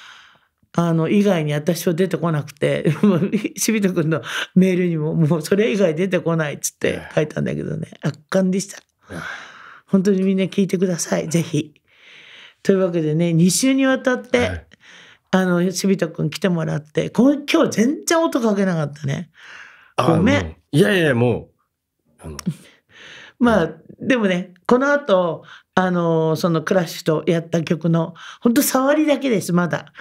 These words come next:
Speaker 2: うん。
Speaker 1: 今の段階では聞かせられないので、
Speaker 2: <laughs>
Speaker 1: で、まあ、ツアーとかもあったりして、いろいろあるので、
Speaker 2: うん。
Speaker 1: あの、今後もちょっと情報発信していくので、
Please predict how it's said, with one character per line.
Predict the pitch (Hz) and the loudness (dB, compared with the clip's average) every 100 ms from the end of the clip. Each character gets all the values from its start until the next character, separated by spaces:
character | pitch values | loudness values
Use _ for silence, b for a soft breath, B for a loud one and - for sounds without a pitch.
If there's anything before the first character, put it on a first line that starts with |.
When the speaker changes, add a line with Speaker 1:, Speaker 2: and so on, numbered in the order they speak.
| B | B
Speaker 2:
う | |
ん。 | 101 82 - | -6 -2 0
Speaker 1:
今 | 269 254 | 2 2
の | 202 | 0
段 | 170 156 | -2 0
階 | 165 | 0
で | 156 | 0
は | 143 | -4
聞 | - 240 | -4 -2
か | 226 | -2
せ | 208 214 | 2 0
ら | 175 | 0
れ | 196 | -2
な | 269 262 | -2 -2
い | 190 | -2
の | 139 135 | -4 -2
で、 | 156 151 - | 2 2 0
Speaker 2:
<laughs> | - - - - - - _ - | -6 -10 -10 -12 -14 -18 _ -2
Speaker 1:
で、 | 202 214 208 208 202 202 202 202 - - | 2 4 4 2 2 2 2 0 -2 -14
ま | - - | -4 -2
あ、 | 214 | -2
ツ | - 247 | 0 2
ア | |
ー | 214 | 2
と | 185 | -2
か | 165 | -2
も | 175 | -2
あ | |
っ | 185 | -2
た | 185 | -2
り | 156 | -4
し | - | -2
て、 | 165 180 | -4 -2
い | - | 0
ろ | 185 | 2
い | 190 | 2
ろ | 196 | 0
あ | 214 | -2
る | 202 | -2
の | 160 147 | -4 -2
で、 | 170 170 160 - | 0 0 -2 -4
Speaker 2:
う | |
ん。 | 101 87 85 - - | -2 -2 -8 -6 -2
Speaker 1:
あ | 175 | 0
の、 | 165 160 156 151 | 0 0 -2 -2
今 | 180 196 | 0 2
後 | 180 180 | 2 2
も | 180 175 - | 0 -2 -4
ち | - | -4
ょ | |
っ | 160 | -2
と | 151 | -2
情 | 170 | -2
報 | 160 156 | 0 -2
発 | - 170 | -2 -6
信 | - 160 | -2 -2
し | 123 - | -2 0
て | 190 | -2
い | 180 | 0
く | 208 | 0
の | 185 | 0
で、 | 156 151 | 0 -6